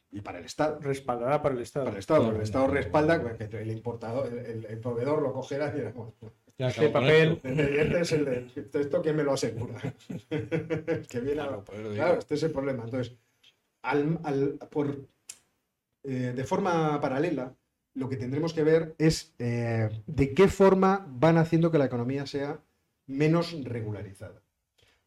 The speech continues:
Speaker 1: para atraer inversión y hacer que la actividad económica crezca. Pero esto es una cosa lenta. Y
Speaker 2: Sí.
Speaker 1: además, sin inversión pública,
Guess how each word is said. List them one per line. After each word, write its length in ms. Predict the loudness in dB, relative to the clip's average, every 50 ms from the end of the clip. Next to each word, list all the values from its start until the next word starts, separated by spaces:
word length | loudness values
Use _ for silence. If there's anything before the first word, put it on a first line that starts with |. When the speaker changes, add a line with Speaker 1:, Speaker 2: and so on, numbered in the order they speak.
| _ _ _ _ _ _ _ _ _ _ -2
Speaker 1:
para 320 | 2 4 6 6 6 6
atraer 420 | 6 4 2 0 0 2 4 4 4
inversión 600 | 4 2 2 2 0 0 0 -2 -2 -2 0 -2
y 40 | -4
hacer 240 | -4 -4 -4 -4
que 100 | -2 -2
la 100 | -2 -2
actividad 340 | -4 -6 -6 -6 -6 -6 -6
económica 440 | -6 -6 -6 -6 -6 -6 -8 -8 -10
crezca. 400 | -8 -10 -10 -10 -12 -14 -18 -16
Pero 140 | -12 -12 -10
esto 180 | -8 -6 -6
es 100 | -6 -4
una 140 | -4 -4 -4
cosa 220 | -6 -8 -10 -10 -10
lenta. 420 | -8 -8 -8 -8 -12 -14 -18 -20 _ _ _ _ _ _ _ _ _ _ _ _ _
Y 80 | -2 0
Speaker 2:
Sí. 40 | 0
Speaker 1:
además, 300 | 0 0 0 0 -2 -2
sin 300 | -2 -8 -8 -8 -8 -10
inversión 500 | -10 -12 -12 -12 -8 -4 -2 -2 -2 -2
pública, 640 | -4 -6 -6 -6 -6 -6 -4 -4 -4 -4 -6 -10